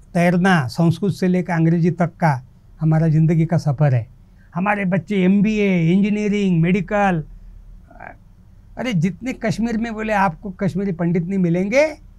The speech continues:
उससे बड़ी संख्या में कश्मीर के लोग विश्व के हर देश में बोले झंडा फहरा रहे, ये वर्षन है इनका।" दिल्ली की ब्यूरोक्रेसी की आप लिस्ट निकालो, आईएएस, आईपीएस की लिस्ट निकालो, आईबी,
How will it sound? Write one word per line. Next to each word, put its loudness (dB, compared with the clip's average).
उससे -2
बड़ी 2
संख्या 0
में -2
कश्मीर 0
के -2
लोग 2
विश्व 0
के -4
हर 2
देश 0
में -4
बोले -2
झंडा 4
फहरा -2
रहे, -4
ये 2
वर्षन -2
है -10
इनका।" -12
दिल्ली 4
की 2
ब्यूरोक्रेसी 0
की -4
आप 2
लिस्ट 2
निकालो, 4
आईएएस, 2
आईपीएस 4
की -2
लिस्ट 2
निकालो, 2
आईबी, 2